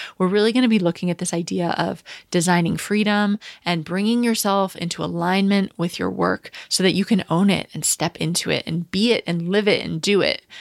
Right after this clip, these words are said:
It's so good. Okay, so I hope I've given you some food for thought for designing freedom in your business. If I leave you with just one thing, it's this idea that you don't need to do more.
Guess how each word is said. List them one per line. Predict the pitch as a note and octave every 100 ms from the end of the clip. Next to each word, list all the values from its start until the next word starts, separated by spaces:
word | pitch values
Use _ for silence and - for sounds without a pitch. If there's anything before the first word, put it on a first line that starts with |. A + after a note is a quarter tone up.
| -
It's | F3+ -
so | - F#3+ F#3 F3+ - -
good. | E3+ E3+ D#3+ F3 _ - - - - -
Okay, | G#3+ A3 E3+ E3+ -
so | - - F#3+ - - - -
I | A#3
hope | C4+
I've | D#4 -
given | B3+ A#3+
you | A3+
some | - F#3
food | - G3
for | -
thought | F3+ F3 E3 -
for | F#3+
designing | F3+ F#3 F3+ F3+ F#3 G3 F#3+
freedom | - F3+ F3 F3+ -
in | E3+
your | F3
business. | D#3 D#3 D#3 D3+ - - - -
If | F#3+
I | G3+
leave | F#3+ A3 B3
you | C4
with | A#3 G#3
just | - F3+
one | F3 F#3+ G3+
thing, | F3+ F#3+ F#3 F3+ - - -
it's | F3+
this | G3 -
idea | F#3+ G3 F#3+ F#3+ F#3
that | F#3 F#3 -
you | G#3
don't | F3+ G3 G3+ G#3 -
need | F#3+ G3
to | G#3
do | D#3 F3+
more. | F#3 F3+ F#3+ F3 F#3